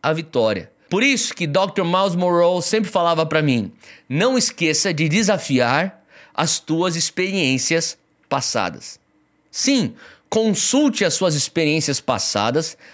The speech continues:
mas não permita com que aquela experiência venha te governar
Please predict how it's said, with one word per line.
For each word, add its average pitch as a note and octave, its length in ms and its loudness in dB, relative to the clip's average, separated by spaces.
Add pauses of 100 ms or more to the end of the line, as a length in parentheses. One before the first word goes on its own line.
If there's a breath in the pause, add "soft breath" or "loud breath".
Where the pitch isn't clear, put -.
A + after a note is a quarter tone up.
(120)
mas D3+ 160 2
não A3 160 2
permita G3+ 420 0
com F#3 200 -4
que F3+ 100 -2
aquela F#3+ 260 -2
experiência E3 680 -2
venha D#3 260 0 (380 loud breath)
te A#3 180 0
governar D#3 840 0